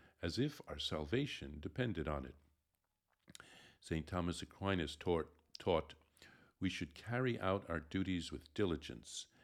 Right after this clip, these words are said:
and the best we can, in following the virtues of Jesus Christ, in the presence of the triumphant and militant Church.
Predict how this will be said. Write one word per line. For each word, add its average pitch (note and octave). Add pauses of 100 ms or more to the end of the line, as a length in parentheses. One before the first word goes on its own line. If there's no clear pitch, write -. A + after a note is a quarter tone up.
(200)
and E2
the D2
best G#2+
we F2
can, D#2 (500)
in E2+
following E2
the D2+
virtues E2
of D2+
Jesus D#2
Christ, - (400)
in E2
the D#2
presence B2+
of D2+
the D2+
triumphant G2+ (340)
and C#2+
militant G#2
Church. -